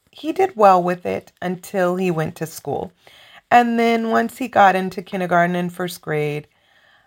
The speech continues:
all of the emphasis switched to English, and it became a bit of a struggle with him. So with my daughter, since she came so much later, I wanted to do things differently. So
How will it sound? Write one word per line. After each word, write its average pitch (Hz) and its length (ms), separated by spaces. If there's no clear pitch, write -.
all 185 240
of 175 80
the 170 160
emphasis 156 420
switched - 600
to 165 200
English, 151 640
and 147 520
it 170 100
became 180 320
a 160 60
bit 165 200
of 156 120
a 156 60
struggle 151 680
with 170 200
him. - 500
So - 320
with 185 220
my 202 140
daughter, 220 420
since 190 280
she - 140
came 170 500
so - 180
much 160 240
later, 151 400
I 185 160
wanted 170 280
to 165 80
do 160 160
things 160 320
differently. 151 680
So 160 640